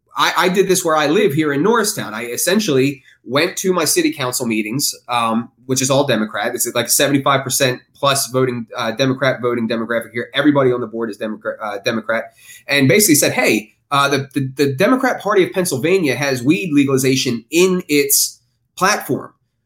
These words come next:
It shouldn't take some random libertarian dude to come here and give you legislation and, and say, 'Let's decriminalize weed,' and put that pressure on the state to legalize it wide scale. So here's the legislation. How progressive are you really?"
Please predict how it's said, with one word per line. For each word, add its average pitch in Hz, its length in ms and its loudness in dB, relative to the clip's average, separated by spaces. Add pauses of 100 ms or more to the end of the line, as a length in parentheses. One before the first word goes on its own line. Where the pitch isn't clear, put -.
(260)
It 151 120 0
shouldn't 233 300 2
take 214 220 2
some 180 320 2
random 185 300 4
libertarian 180 560 2
dude 147 180 4
to 143 80 -8
come 175 200 -2
here 156 300 0
and 131 260 0
give 175 160 4
you 175 140 -4
legislation 147 880 -2 (260)
and, 135 280 2
and 139 240 0
say, 147 220 2
'Let's 147 180 0
decriminalize 151 600 0
weed,' 165 180 2
and 123 180 -4
put 165 220 -2
that 147 180 -4
pressure 151 320 -2
on 131 120 0
the 110 60 -6
state 151 300 -2
to 123 80 -4
legalize 117 560 0
it 110 200 -10 (220)
wide 123 300 -2
scale. 151 420 -4 (280)
So 135 440 0 (120)
here's 214 300 2
the 220 80 2
legislation. 175 640 0
How 156 180 -2
progressive 151 420 -2
are 135 100 0
you 123 120 -4
really?" 110 360 -6